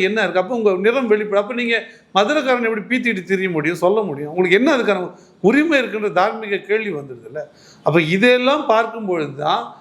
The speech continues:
இந்த மே பதினெட்டு இணை எழுச்சி நாள் வந்து நடந்தவே விடக்கூடாது, இல்ல அது நடந்தாலும் முக்கியத்துவம் பெறக்கூடாது அப்படின்னு பல திட்டங்களை தீட்டுறது நமக்கு தெரியுது. அப்ப நம்மளோட கடமை என்ன?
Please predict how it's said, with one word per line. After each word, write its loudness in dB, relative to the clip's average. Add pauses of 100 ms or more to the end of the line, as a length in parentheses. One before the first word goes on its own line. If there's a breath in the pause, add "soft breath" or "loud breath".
(340 soft breath)
இந்த 4 (100)
மே 4 (180)
பதினெட்டு 2
இணை 2 (100)
எழுச்சி -4
நாள் -2
வந்து -8
நடந்தவே 2
விடக்கூடாது, -4 (440 soft breath)
இல்ல 4
அது 0
நடந்தாலும் 0
முக்கியத்துவம் -2
பெறக்கூடாது -2
அப்படின்னு -8
பல 4 (100)
திட்டங்களை 0 (100)
தீட்டுறது -8 (800 soft breath)
நமக்கு 2 (360)
தெரியுது. 0 (100)
அப்ப -2 (120)
நம்மளோட 0 (120)
கடமை -2
என்ன? -20